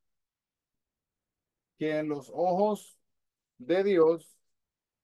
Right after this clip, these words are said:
si estamos dispuestos a hacer lo que Él nos dice, tal y como nos lo dice, Él va a obrar. Y no sé usted, no sé yo tampoco, hermano, verdaderamente no sé.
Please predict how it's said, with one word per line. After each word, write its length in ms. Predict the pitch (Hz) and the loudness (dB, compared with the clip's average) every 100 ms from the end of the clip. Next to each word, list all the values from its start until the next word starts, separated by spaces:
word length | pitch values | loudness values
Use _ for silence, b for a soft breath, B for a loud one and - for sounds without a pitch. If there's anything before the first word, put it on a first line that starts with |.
| _ _ _ _ _ _ _ _ _ _ _ _ _ _ _ _ | _ _ _ _ _ _ _ _ _ _ _ _ _ _ _ _
si 120 | - | -6
estamos 440 | 147 - 151 165 165 | -4 -4 -4 -4 -2
dispuestos 500 | 185 180 180 - 180 | -2 -2 -2 0 -2
a 40 | |
hacer 300 | - 180 156 | 0 0 0
lo 280 | 131 131 127 | -2 -4 -4
que 120 | 139 | -4
Él 80 | 143 | -6
nos 160 | 165 160 | -6 -2
dice, 360 | 165 - 127 - - | -2 -2 -6 -8 -4
tal 260 | 147 165 175 | 0 0 0
y 80 | |
como 200 | 170 165 156 | -2 -4 -2
nos 80 | |
lo 120 | 156 143 | -2 -2
dice, 420 | 165 156 185 196 _ _ _ _ _ _ - | -2 -4 -8 -14 _ _ _ _ _ _ -10
Él 200 | 127 123 | -8 -4
va 40 | |
a 40 | 123 | -4
obrar. 280 | 113 98 - _ _ _ _ _ _ _ _ _ _ _ _ _ _ _ _ _ _ _ _ _ _ _ _ _ _ _ _ _ _ _ - | -4 -10 -14 _ _ _ _ _ _ _ _ _ _ _ _ _ _ _ _ _ _ _ _ _ _ _ _ _ _ _ _ _ _ _ -12
Y 140 | 139 | -10
no 160 | 131 143 | -6 -6
sé 120 | 156 | -4
usted, 420 | 170 165 202 214 - | -4 0 -2 -2 -8
no 220 | 240 123 123 | -10 -8 -4
sé 200 | 156 147 | -4 -2
yo 140 | 170 | -2
tampoco, 500 | 180 175 226 277 240 | -2 -2 2 2 0
hermano, 340 | 180 147 123 110 | -4 -6 -12 -8
verdaderamente 640 | 113 107 110 117 143 143 | -6 -2 -4 -4 -8 -8
no 140 | 156 | -8
sé. 120 | 165 | -8